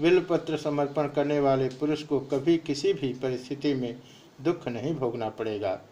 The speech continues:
तीन पत्ते वाले बिल्व पत्र पर रक्त चंदन से यत्नपूर्वक स्पष्ट एवं सुंदर अक्षरों में माया बीज मंत्र हिम तीन बार लिखे। माया बीज जिसके आदि में हो, उस नाम के साथ चतुर्थी विभक्ति का उच्चारण करके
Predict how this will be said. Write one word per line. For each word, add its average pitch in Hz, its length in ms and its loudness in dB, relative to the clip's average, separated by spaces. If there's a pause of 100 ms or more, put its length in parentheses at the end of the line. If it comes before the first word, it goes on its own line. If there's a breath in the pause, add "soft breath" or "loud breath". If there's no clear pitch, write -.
(420 loud breath)
तीन 175 240 4
पत्ते 156 380 2
वाले 143 340 6
बिल्व 151 300 6
पत्र 151 140 2
पर 147 680 -2 (320 loud breath)
रक्त 165 280 0
चंदन 151 460 0
से 139 240 -2
यत्नपूर्वक 156 760 0
स्पष्ट - 540 -4
एवं 143 260 -2
सुंदर 151 400 0
अक्षरों 151 500 0
में 123 240 -4 (500 loud breath)
माया 156 380 4
बीज 120 260 0 (220)
मंत्र 135 460 -2
हिम 151 300 0 (540 loud breath)
तीन 180 220 4
बार 123 220 4
लिखे। 107 360 -6 (420 loud breath)
माया 156 320 6
बीज 143 240 0
जिसके 139 500 0
आदि 143 280 4
में 147 200 2
हो, 147 280 2 (360 loud breath)
उस 175 200 0
नाम 147 340 0
के 170 160 -2
साथ 139 300 -4
चतुर्थी 139 500 0
विभक्ति 151 500 0
का 147 160 4
उच्चारण 135 480 0
करके 131 480 -2